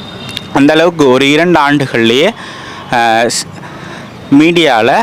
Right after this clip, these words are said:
ஆங்கர்ல ஒரு பிரபலமான ஆங்கரா அவங்க வந்து மாறி இருக்கிறாங்க. இவங்களுடைய ஃபேவரட் ஆங்கர் வந்து, அஹ், டி டி அப்படின்னு அவங்க வந்து சொல்றாங்க. பி பி சில, அஹ், ஆங்கர் ஆகணும் அப்படின்றது இவங்களுடைய ஆசை அப்படின்னு அவங்க வந்து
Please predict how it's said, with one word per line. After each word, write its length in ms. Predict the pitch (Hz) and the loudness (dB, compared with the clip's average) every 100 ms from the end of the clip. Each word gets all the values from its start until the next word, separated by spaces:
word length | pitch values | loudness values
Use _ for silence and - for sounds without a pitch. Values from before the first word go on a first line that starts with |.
| - | 0
ஆங்கர்ல 680 | 131 139 165 151 131 151 220 | 0 0 2 2 2 2 2
ஒரு 440 | 156 135 127 127 123 | 2 4 4 4 2
பிரபலமான 720 | 147 160 190 170 156 160 135 | 0 0 0 2 2 2 0
ஆங்கரா 200 | 120 123 | 0 0
அவங்க 220 | 139 131 | 2 2
வந்து 440 | 101 104 123 110 87 | 2 2 2 2 2
மாறி 340 | 107 110 113 | 0 2 0
இருக்கிறாங்க. 360 | 101 98 98 131 | 0 -2 0 2
இவங்களுடைய 480 | 185 185 190 180 170 | 2 2 2 2 0
ஃபேவரட் 460 | - 180 190 180 - | 2 2 2 2 0
ஆங்கர் 300 | 131 131 117 | 0 0 0
வந்து, 540 | 107 120 160 104 98 113 - - - | 2 2 2 2 0 -6 -14 -10 -4
அஹ், 380 | 107 101 101 104 | 0 0 0 0
டி 180 | 131 | 0
டி 200 | 123 123 | 2 2
அப்படின்னு 300 | 104 101 113 | 2 0 0
அவங்க 220 | 127 110 98 | 0 2 0
வந்து 300 | 101 113 95 | 2 2 2
சொல்றாங்க. 380 | 107 101 101 107 | 0 0 2 0
பி 180 | 131 170 | 0 0
பி 180 | 175 180 | 2 0
சில, 380 | - 139 165 - - - - - - 123 | 2 2 0 -2 -12 -16 -20 -18 -8 -2
அஹ், 200 | 110 98 | 0 2
ஆங்கர் 280 | 117 131 135 | 0 0 0
ஆகணும் 440 | 120 107 123 120 | 0 0 0 2
அப்படின்றது 460 | 104 104 107 110 127 | 0 0 0 2 2
இவங்களுடைய 380 | 123 107 104 110 | 2 2 2 2
ஆசை 400 | 101 107 - 120 | 2 0 0 0
அப்படின்னு 300 | 107 107 110 | 0 0 0
அவங்க 180 | 104 98 | 2 2
வந்து 300 | 101 110 | 2 2